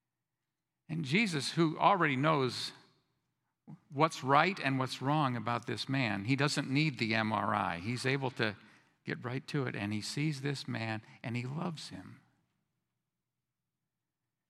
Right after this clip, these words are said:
Jesus is prepared to be a true friend for this man, which means if he says something that hurts,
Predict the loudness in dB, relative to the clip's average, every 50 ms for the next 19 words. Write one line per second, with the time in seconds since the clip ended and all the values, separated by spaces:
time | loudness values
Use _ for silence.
0 | _ _ _ _ _ _ -2 0 0 0 -2 -4 -6 -4 -4 -6 -6 -6 -8 -4
1 | 0 2 2 2 0 -2 -4 -2 -2 -2 -2 -2 -4 -4 0 0 0 0 0 -4
2 | -6 -12 -20 -20 -12 -6 -4 0 0 0 0 0 -2 -6 -10 -14 -18 -20 _ _
3 | _ _ _ _ _ -4 -4 -4 -4 -4 -6 -2 0 2 2 2 2 0 -4 -10
4 | -18 -20 _ _ _ _ _ _ _ _ _ _ _ _ _ _ _ _ _ _
5 | _ _ _ _ _ _ _ _ _ _ _ _ _ _ _ _ _ _ _ _
6 | _ _ _ _ _ _ _ _ _ -20 -20 _ _ _ _ _ _ -6 -6 -4
7 | -2 2 4 4 4 4 4 2 0 -2 -4 -8 -12 -16 -20 _ -4 -4 -2 -2
8 | -2 -2 -2 0 2 2 2 2 2 2 2 2 2 2 2 2 2 0 0 -2
9 | -4 -2 2 2 4 4 2 -2 -6 -12 -12 -10 -10 -10 -10